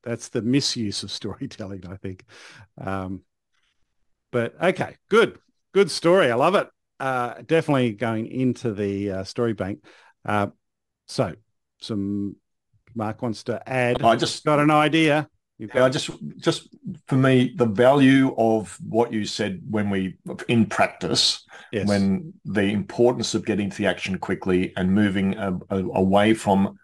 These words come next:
Speaker 2: a resume style story, it's a, it's such a, an important thing to do. Be-, it's, it's one of the things that we see happening, happening a lot.
Speaker 1: Yeah.
Speaker 2: Um,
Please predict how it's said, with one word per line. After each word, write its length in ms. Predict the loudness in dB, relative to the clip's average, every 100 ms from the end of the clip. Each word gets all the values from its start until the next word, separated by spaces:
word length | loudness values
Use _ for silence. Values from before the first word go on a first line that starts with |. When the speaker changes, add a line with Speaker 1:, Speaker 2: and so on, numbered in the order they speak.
| -4
Speaker 2:
a 100 | -2
resume 540 | 2 2 0 -2 -2
style 360 | -6 -4 -2 -2
story, 520 | -4 -2 0 0 -4 -14 -18 -4
it's 220 | -2 -2
a, 140 | -4 -8 _
it's 180 | -4 -2
such 300 | 0 0 0
a, 140 | -2 -6 _ _
an 140 | 0
important 720 | 0 -4 2 2 4 2 0 -4 _ _ _ _ _ _
thing 220 | 2 2 2
to 100 | 0
do. 360 | 2 4 4 2 -12 -6
Be-, 180 | -6 -6 _ -8
it's, 260 | -6 -8 -6
it's 140 | -6 0
one 100 | 0
of 80 |
the 40 | 2
things 160 | 2
that 100 | 2
we 80 | 0
see 400 | 0 2 0 -4 _
happening, 520 | -4 0 0 0 -4 -8
happening 420 | -6 -2 0 0
a 60 | 2
lot. 380 | 2 2 2 -4 -18 _ _ _ _ _
Speaker 1:
Yeah. 140 | -12 -4
Speaker 2:
Um, 260 | -2 -2 -8